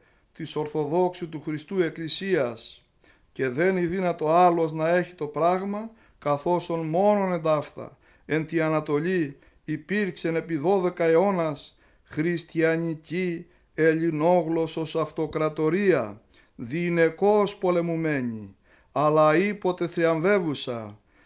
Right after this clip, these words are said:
και μόνον εντάφθα εκαλλιεργήθης βάθος και πλάτος η χριστιανική ιδέα,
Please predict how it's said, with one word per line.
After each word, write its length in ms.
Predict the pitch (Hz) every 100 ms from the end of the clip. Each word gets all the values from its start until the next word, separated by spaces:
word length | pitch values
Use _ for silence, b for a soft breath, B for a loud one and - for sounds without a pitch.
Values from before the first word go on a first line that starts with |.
| b
και 200 | - 143
μόνον 400 | 143 160 180 170
εντάφθα 640 | 160 147 156 175 165 - 156
εκαλλιεργήθης 1080 | 147 151 147 156 151 143 170 185 165 147
βάθος 480 | 120 170 170 165 156
και 140 | -
πλάτος 760 | 151 151 165 160 156 147 139 b b b
η 100 | -
χριστιανική 840 | 160 170 156 160 151 156 156 190
ιδέα, 540 | 180 147 190 214 226